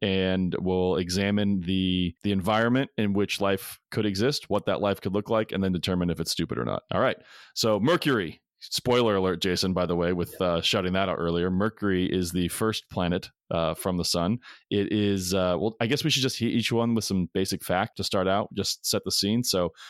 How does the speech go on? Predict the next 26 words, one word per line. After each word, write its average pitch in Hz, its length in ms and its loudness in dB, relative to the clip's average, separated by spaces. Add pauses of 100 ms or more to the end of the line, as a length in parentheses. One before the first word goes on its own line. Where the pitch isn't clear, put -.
(140)
Mercury 120 260 0
is 95 120 -2
one 117 280 2
third 147 500 0
the 101 80 -2
size 92 280 0
of 85 80 -2
Earth, 104 220 0 (260)
closest 95 360 -2
planet 98 200 0
to 98 40 -14
the 98 100 0
sun. 104 360 0
We - 120 -2
already 90 180 0
had 87 160 0
that. 92 240 0 (260)
It's - 100 -10
the 104 80 -2
second - 480 0 (240)
densest 107 440 0
planet, 110 380 0 (480)
uh, 98 320 2 (100)
and 104 120 0
it 101 100 0
has 104 460 0